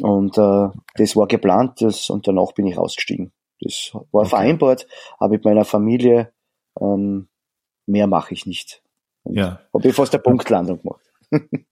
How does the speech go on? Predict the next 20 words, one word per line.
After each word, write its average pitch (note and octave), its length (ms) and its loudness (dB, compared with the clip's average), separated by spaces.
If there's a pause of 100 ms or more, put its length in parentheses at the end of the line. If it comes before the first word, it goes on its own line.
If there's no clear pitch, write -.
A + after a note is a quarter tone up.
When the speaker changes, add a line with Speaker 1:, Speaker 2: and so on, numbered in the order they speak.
Speaker 2:
Ja, G2+ 260 0
ja, A2+ 200 2
klar. A#2+ 400 -2
Und G2+ 120 -6
das F#2 160 -6
war F#2 280 -8
super. G#2 400 -2
Und G2 160 -4
du, G#2+ 240 -8
du A#2 160 2
hast B2+ 200 -2
ja, A2+ 460 0 (100)
wir A#2+ 140 2
haben A2 80 2
ja A2+ 80 4
kurz - 560 -4 (140)
vor A2 160 -4
ein G2 40 -2
paar, - 220 -4 (340)
Ta-, A2+ 180 0